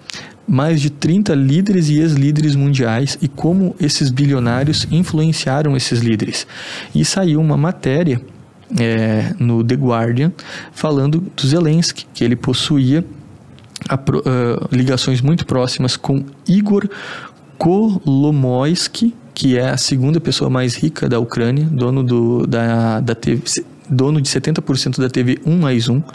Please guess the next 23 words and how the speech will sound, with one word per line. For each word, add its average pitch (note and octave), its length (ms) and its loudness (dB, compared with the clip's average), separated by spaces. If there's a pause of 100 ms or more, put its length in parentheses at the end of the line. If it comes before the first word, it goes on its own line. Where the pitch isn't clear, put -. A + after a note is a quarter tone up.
(240)
aonde C3 440 0
passou C#3 420 -2
o D#3+ 40 0
seriado A#2+ 440 0
Servos A#2 360 0
do B2+ 100 0
Povo, C3+ 440 -2 (720)
do C3 200 0
Zelensky, B2 600 0 (440)
e C3+ 160 2
esse - 360 -2 (160)
é B2 260 0 (200)
próximo A#2+ 520 0
do, C3 540 0 (580)
do B2 160 0
Soros, C#3+ 680 -2 (160)
tem B2 160 0
proximidade B2 560 -2
com E3 160 0
Soros, C#3+ 500 -2 (600)
e G#3+ 160 4
nessa D#3 340 0
pesquisa, C3+ 800 0